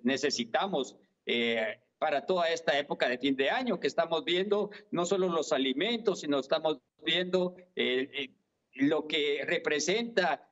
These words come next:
eh, la Navidad, por ponerlo así en blanco y negro, en cuanto a compra de regalos, a, a preparativos para fin de año, eh, la ropa de estreno que ca-,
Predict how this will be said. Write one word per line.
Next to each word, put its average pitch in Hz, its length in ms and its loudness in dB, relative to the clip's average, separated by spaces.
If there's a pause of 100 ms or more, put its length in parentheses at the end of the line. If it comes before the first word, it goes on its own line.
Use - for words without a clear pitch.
(100)
eh, 135 520 0
la 131 540 2
Navidad, 156 840 0 (220)
por 147 200 0
ponerlo 165 460 0
así 180 180 0
en 185 100 2
blanco 196 360 0
y 208 60 2
negro, 202 640 0
en 151 180 0
cuanto 196 380 0
a 147 80 -2
compra 151 340 0
de 139 120 2
regalos, 180 640 0
a, 139 320 0 (300)
a 139 140 0
preparativos 151 880 0
para 131 300 0
fin 165 180 -4
de 151 200 2
año, 190 600 0
eh, 131 420 0 (600)
la 139 420 0
ropa 185 480 -2
de 147 200 0 (100)
estreno 202 580 0
que 151 140 -6
ca-, - 160 -2